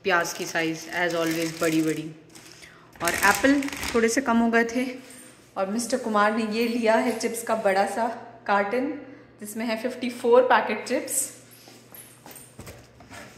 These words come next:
इतने सारे चिप्स हैं, लेज, Cheetos,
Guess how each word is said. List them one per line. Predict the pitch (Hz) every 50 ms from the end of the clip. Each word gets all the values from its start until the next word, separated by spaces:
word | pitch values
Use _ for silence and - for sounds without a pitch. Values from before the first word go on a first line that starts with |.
| - - - - - - - - - - - - - - - - - - - - - -
इतने | - - 202 190 190 190 185
सारे | - - 185 175 170 180 185
चिप्स | 185 - 202 185 - - - -
हैं, | 202 190 208 190 - - - - - - - - - - - - - - - - - - - - - - - - - - -
लेज, | 196 196 196 202 202 202 202 208 208 208
Cheetos, | - - - - 240 226 226 226 - 220 208 208 208 202 202 202 202 - - - - -